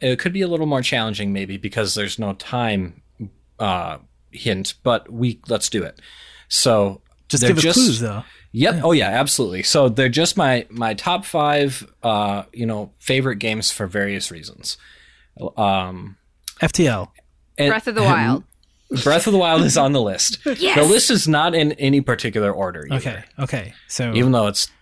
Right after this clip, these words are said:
Speaker 1: the top five, but they're, they're not or-, ranked.
Speaker 2: are any of the go-, the games really old?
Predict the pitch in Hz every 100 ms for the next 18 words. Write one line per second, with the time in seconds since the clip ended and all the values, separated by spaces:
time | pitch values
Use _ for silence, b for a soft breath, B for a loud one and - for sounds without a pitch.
0 | _ 117 - - 139 127 - 113 196 190
1 | - - 95 - _ 101 98 92 _ _
2 | _ - 110 107 104 78 92 107 98 -
3 | - - _ _ - 147 156 185 170 160
4 | 151 180 143 139 143 139 123 135 143 117
5 | 123 107 110